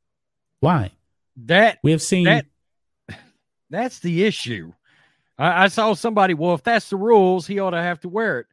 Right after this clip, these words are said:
Speaker 2: Well, why is it a rule right now? Why? It's because in these certain states, it's part of a political agenda, and that's why people are fed up with it.
Speaker 1: Yeah.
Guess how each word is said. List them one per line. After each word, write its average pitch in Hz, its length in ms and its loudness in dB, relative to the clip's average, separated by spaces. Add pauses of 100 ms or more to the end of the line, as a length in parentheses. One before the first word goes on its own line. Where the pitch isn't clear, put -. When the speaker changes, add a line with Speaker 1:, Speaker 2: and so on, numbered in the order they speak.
(300)
Speaker 2:
Well, 220 240 -6
why 214 340 -2
is 285 240 -4
it 254 160 -2
a 208 80 0
rule 185 420 2
right 120 340 -4
now? 107 440 -10 (960)
Why? 170 560 4 (640)
It's 185 160 -8
because 220 440 -4
in 220 100 -6
these 226 240 -8
certain 240 420 -8
states, 208 840 -8 (800)
it's 208 200 -6
part 240 380 -2
of 196 180 -8
a 196 120 -6 (240)
political 226 540 -4
agenda, 165 400 -4
and 139 120 -8
that's 151 180 -10
why 160 140 -4
people 139 300 -8
are 120 80 -4
fed 117 240 -10
up 104 160 -8
with 90 160 -14
it. 80 80 -20 (400)
Speaker 1:
Yeah. 180 300 -2